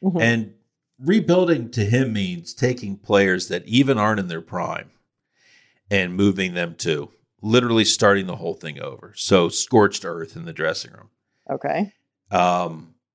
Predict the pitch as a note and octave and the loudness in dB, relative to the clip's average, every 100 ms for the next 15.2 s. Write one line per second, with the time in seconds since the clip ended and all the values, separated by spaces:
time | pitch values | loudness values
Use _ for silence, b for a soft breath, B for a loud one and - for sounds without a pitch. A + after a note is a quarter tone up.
0 | _ - A#2+ D#3+ C3+ C#3+ E3 D3 A#2+ G2+ | _ 0 4 6 6 4 4 -2 -2 -2
1 | A2 A#2+ G#2 F#2+ F2 E2+ - _ _ _ | 0 -2 -2 -2 -4 -10 -16 _ _ _
2 | G2 F#2+ G#2 A2+ - B2 G#2+ A2+ - A2+ | -4 -2 2 2 4 2 2 -4 -2 -2
3 | A2 F#2+ - A2+ F2 F2 - G#2 A2+ G#2+ | 0 -2 0 0 0 -4 -8 -2 0 2
4 | G2 F#2 F2 G2+ F#2 F#2+ F#2+ G2 - - | 0 0 0 0 0 -2 -6 -6 -14 -16
5 | - C2+ - - - - _ _ _ _ | -18 -18 -18 -18 -18 -20 _ _ _ _
6 | _ _ _ _ _ _ _ _ _ - | _ _ _ _ _ _ _ _ _ -10
7 | - - F#3 - _ _ _ _ G#2 G#2 | -8 -6 -8 -10 _ _ _ _ 0 2
8 | F2+ D#2+ - _ _ _ _ _ _ _ | 2 -2 -6 _ _ _ _ _ _ _
9 | _ _ - _ _ _ - G2+ G#2 - | _ _ -20 _ _ _ 0 0 0 -6
10 | _ - A2 G2+ D#3 D#3 C#3+ A#2 A2+ A2+ | _ -12 -8 2 2 4 6 6 4 0
11 | G#2+ A2+ G2+ _ _ _ _ _ _ _ | -2 -4 -10 _ _ _ _ _ _ _
12 | _ _ - A#2 G#2 G#2 - A2 F#2+ A2 | _ _ -4 2 4 2 -2 -8 -2 2
13 | G#2 G#2+ G2 G2+ F#2+ F#2+ F2+ F#2+ G2 F2+ | 2 2 -6 -8 -6 -6 -8 -12 -12 -10
14 | F2 E2+ F2+ F2+ F2 E2+ E2+ - - D2+ | -8 -10 -6 -8 -8 -12 -14 -16 -16 -12
15 | - | -12